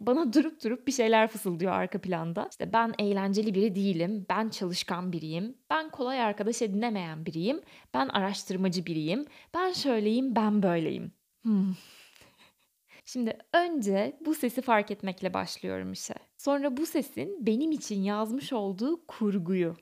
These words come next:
"Sen sadece bir kırmızısın, sonra bir mavisin ve bir sarısın." diyor bana mesela. Ama fark ediyorum ki hayır, ya ben sadece bunlar değilim. Yani evet, içimde kırmızılar da var, maviler de, sarılar da,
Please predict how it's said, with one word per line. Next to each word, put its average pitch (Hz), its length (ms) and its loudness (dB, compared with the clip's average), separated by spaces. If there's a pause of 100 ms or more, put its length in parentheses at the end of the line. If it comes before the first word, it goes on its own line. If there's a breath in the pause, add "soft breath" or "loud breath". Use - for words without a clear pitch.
"Sen 359 260 -2
sadece 254 640 0
bir 269 100 2
kırmızısın, 233 680 0
sonra 330 460 -2
bir 302 100 2
mavisin 294 640 -2 (200)
ve - 120 0
bir 494 100 -4
sarısın." 254 640 0 (160)
diyor 175 200 2
bana 160 180 -4
mesela. - 400 -10 (200)
Ama 285 160 4
fark 320 360 0
ediyorum 254 340 0
ki 320 160 -8
hayır, 285 640 -2 (300)
ya 202 120 -2
ben 202 160 2
sadece 208 520 0
bunlar 208 360 -2
değilim. 294 540 -2
Yani 220 240 4
evet, 294 440 2
içimde 240 320 0
kırmızılar 233 720 2
da 277 100 2
var, 240 220 2
maviler 233 640 0
de, 262 60 4
sarılar 233 640 2
da, 247 260 2